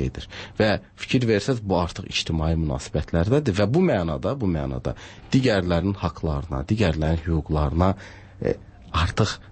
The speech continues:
hörmət. Fikir verin, namaz qılanın namazı qəbul olmaz, əgər geyimi rüşvətlə alınsa, əgər geyimi kiminsə malını qəsb etmək. Baxın, bir namaz, bir namaz toplumda rüşvətin, korrupsiyanın, oğurluğun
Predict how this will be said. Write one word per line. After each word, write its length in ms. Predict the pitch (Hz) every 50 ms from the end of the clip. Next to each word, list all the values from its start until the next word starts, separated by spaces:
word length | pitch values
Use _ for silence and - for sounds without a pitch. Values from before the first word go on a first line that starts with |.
| - -
hörmət. 420 | 90 90 87 90 85 80 - - -
Fikir 300 | - - - 160 139 127
verin, 300 | 127 123 120 139 139 - - - - - - -
namaz 420 | 87 95 120 123 117 117 117 101 101
qılanın 420 | 113 113 113 113 123 135 131 120
namazı 420 | 107 104 101 98 104 101 107 104 98
qəbul 400 | 101 101 104 101 98 120 123 113
olmaz, 500 | 104 95 87 87 98 107 110 98 - - - - - - - - - -
əgər 360 | 92 85 - 92 87 78 76 - -
geyimi 480 | - 92 90 87 82 85 95 104 104 101 - - - - - -
rüşvətlə 560 | - - - - - 87 82 - - - 69
alınsa, 400 | 62 69 73 69 - - - - - - - - - - - - - - - - - - -
əgər 400 | - 92 - 101 95 90 90 -
geyimi 520 | - 107 104 98 95 92 95 104 113 117 113 110 - _ _ - - -
kiminsə 440 | - - 92 95 95 92 - - 85 85
malını 360 | 87 85 80 78 85 85 82 -
qəsb 300 | 82 76 - - - 82
etmək. 260 | - - 67 - - -
Baxın, 240 | 123 117 - 123 107 107 120
bir 180 | 220 220 175 135 120
namaz, 540 | 123 120 123 131 147 165 185 196 190 - - _ _ -
bir 120 | 95 92 95
namaz 340 | 90 87 85 82 78 - - - - - - - -
toplumda 600 | - 135 120 - - 127 120 120 113 139 147 139 113 104 -
rüşvətin, 640 | 113 - - - 120 104 - - 113 110 104 98 -
korrupsiyanın, 840 | - 110 113 107 117 110 - - - 101 98 101 98 95 90 95 -
oğurluğun 680 | - 127 113 104 107 107 104 110 107 101 110 127 113 -